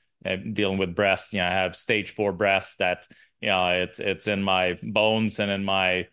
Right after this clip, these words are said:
liver and lungs and, you know, and it's a little everywhere." So, and,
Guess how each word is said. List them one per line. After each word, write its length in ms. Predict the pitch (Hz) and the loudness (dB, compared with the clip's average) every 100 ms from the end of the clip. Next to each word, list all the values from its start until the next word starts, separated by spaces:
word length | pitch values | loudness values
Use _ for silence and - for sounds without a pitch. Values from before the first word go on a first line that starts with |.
| _ | _
liver 420 | - 117 113 110 104 | -4 -2 0 2 0
and 180 | 98 | 0
lungs 440 | 104 101 104 95 - | 2 2 0 -4 -6
and, 360 | 95 92 90 - | -6 -4 -6 -6
you 120 | 104 | -2
know, 160 | 92 87 | 0 2
and 380 | 92 92 90 98 | 0 -2 -2 -4
it's 280 | 87 - | -4 -4
a 60 | 101 | -2
little 220 | 92 87 | -2 0
everywhere." 560 | 90 90 87 80 76 - - - - _ _ - | -2 0 0 -2 -4 -6 -12 -20 -20 _ _ -4
So, 580 | - 104 101 101 - - - - 190 - 127 | 0 2 2 0 -4 -10 -18 -16 -16 -10 -2
and, 300 | 113 110 | -2 -2